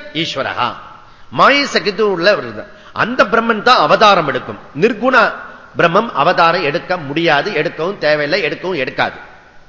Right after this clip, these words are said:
ஓகே, அப்ப ஏன் எடுக்கிறதுக்கு முடியாது, எடுக்க முடியாது, எடுக்கவும் முடியாது? நிர்குண பிரம்மத்தினால டெஃபினட்டா எழுதி, நான் நிறைய தடவை எழுதி கொடுக்குறேன்னு சொல்றேன்ல, அதுல ஒண்ணு, நிர்குண பிரம்மம் அவதாரம் எடுக்க முடியாது.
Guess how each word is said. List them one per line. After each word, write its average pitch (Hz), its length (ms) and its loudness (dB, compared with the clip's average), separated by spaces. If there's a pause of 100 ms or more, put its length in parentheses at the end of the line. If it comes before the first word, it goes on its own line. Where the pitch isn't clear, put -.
(560)
ஓகே, 131 200 -2 (520)
அப்ப - 180 0 (220)
ஏன் 294 180 6
எடுக்கிறதுக்கு 233 720 -2
முடியாது, 233 360 4 (140)
எடுக்க 214 200 2 (100)
முடியாது, 226 320 2 (220)
எடுக்கவும் 240 560 -2
முடியாது? 233 320 4 (180)
நிர்குண 196 360 0 (120)
பிரம்மத்தினால 180 460 -4 (1080)
டெஃபினட்டா 240 540 2 (120)
எழுதி, 208 200 2 (200)
நான் 180 240 4
நிறைய 214 180 8
தடவை 233 240 6
எழுதி 233 160 6
கொடுக்குறேன்னு 190 380 0
சொல்றேன்ல, 175 340 2 (220)
அதுல 180 200 2 (120)
ஒண்ணு, 165 220 -4 (520)
நிர்குண 277 340 2 (120)
பிரம்மம் 190 360 0
அவதாரம் 190 400 2
எடுக்க 160 260 -4
முடியாது. 120 280 -8